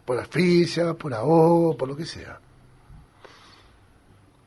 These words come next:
Entonces, cuando analizamos eso, esa foto que vimos o esa imagen que vimos de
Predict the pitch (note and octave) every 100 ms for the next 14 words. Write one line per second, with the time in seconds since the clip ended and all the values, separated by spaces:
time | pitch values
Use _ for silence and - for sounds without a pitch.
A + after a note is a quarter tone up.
0 | _ C#3 D#3 G#3+ G#3+ - F#3 E3+ E3 E3
1 | D#3+ E3 E3 A#3 A#3 - F#3 - F3 E3+
2 | D#3 D#3 E3 F3 F3 C#3 G3+ G3+ F3 D3+
3 | F3 G3+ G3 E3+ D#3+ D3 E3 - C#3+ C#3
4 | F#3 F#3 F3+ C3+ D#3+ F#3+ F#3 C3 A2+